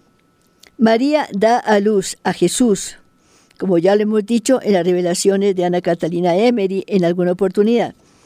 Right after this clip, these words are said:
Ahora vamos a regresar a Ana Catalina Emery. Estos días que nos quedan antes del nacimiento del niño Jesús, hemos de prepararnos con todas las de la ley. Y lo mejor que podemos hacer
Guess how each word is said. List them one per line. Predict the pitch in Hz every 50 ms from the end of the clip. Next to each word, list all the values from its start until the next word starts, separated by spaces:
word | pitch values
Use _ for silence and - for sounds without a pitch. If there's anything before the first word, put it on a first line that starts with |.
| _ _ _ _ _ _ _ _ _ _ _ - - -
Ahora | 202 202 196 196 196
vamos | 190 185 190 190 -
a | - 202 202
regresar | 185 175 180 175 175 175 - - 175 175
a | 190
Ana | 190 196 180
Catalina | 175 175 170 - 165 170 175 170 175 170
Emery. | 185 196 175 156 131 170 185 - _ _ _ _ _ _ _ _ _ _ _ _ _ _ _ _ _ _ _ _ _ _ _ _ -
Estos | 247 262 - 302 285 240
días | 262 277 277 269 - -
que | 226 208
nos | 202 208 - -
quedan | 226 226 226 247 262 247 - -
antes | 226 233 202 226 220 214 185
del | 180
nacimiento | 190 180 185 - 180 185 202 208 202 202 233
del | 226 214 185
niño | 185 185 214
Jesús, | 254 254 247 - 302 269 247 226 - - - _ _ _ _ _ _ _ _ _ _ _ _ _ _ _ _ _ _ -
hemos | 226 208 220 233
de | 196 208 202
prepararnos | - 185 180 175 185 180 202 214 226 233 240 262 262 - - - - - _
con | - 202 180 180
todas | 180 - 220 233 220
las | 208 190 190
de | 185 190 185
la | 180 180
ley. | 190 214 233 202 170 175 185 - - _ _ _ _ _ _ _ _ _ _ _ _ -
Y | - 214
lo | 202
mejor | 196 214 226 240 233 233
que | - 240 220 202
podemos | _ - 190 202 214 214 208 220 220 247
hacer | 226 - - 214 208 208 220